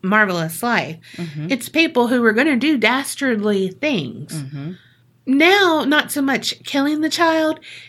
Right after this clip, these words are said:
Speaker 1: it would be human trafficking.
Speaker 2: Absolutely.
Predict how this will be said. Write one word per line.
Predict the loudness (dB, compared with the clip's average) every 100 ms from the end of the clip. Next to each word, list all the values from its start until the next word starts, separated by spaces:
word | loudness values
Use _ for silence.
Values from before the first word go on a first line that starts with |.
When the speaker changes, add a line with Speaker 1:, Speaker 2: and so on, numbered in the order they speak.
| _
Speaker 1:
it | 0 2
would | 2 0
be | 0 2 2 0 -2 -8 _
human | -2 2 2
trafficking. | 0 0 0 -2 -8 -8 -4
Speaker 2:
Absolutely. | -4 -2 -6 -4 -4 -6 -10